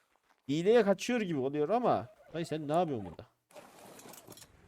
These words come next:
Aa, çok attı. Hani ben daha çok bile zorluyorum çıkması için ya. Hoşuma da gidiyor. Bilmiyorum artık. Sevmeyen vardır ama.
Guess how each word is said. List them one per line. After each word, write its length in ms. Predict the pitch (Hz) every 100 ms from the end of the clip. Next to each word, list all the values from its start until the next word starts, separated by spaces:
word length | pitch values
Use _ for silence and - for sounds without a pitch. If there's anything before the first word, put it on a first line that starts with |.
| - - - - - - - - - -
Aa, 1300 | 208 185 190 190 185 190 185 190 190 190 190 190 190 - _ _ - -
çok 140 | 113
attı. 300 | 98 - 98 - - - - - - - - -
Hani 140 | 226
ben 220 | 240 240
daha 160 | 247 220
çok 200 | 220 -
bile 320 | 214 208 185 123 175
zorluyorum 520 | 202 208 220 220 170
çıkması 420 | - - 123 117
için 220 | 110 - 110
ya. 240 | 123 170 -
Hoşuma 340 | 165 - 196 175
da 80 |
gidiyor. 360 | 165 160 143 127
Bilmiyorum 500 | 156 117 98 95 92
artık. 180 | 85 - - - - - - - -
Sevmeyen 440 | - 165 101 117 147
vardır 280 | 143 110 143
ama. 280 | 208 107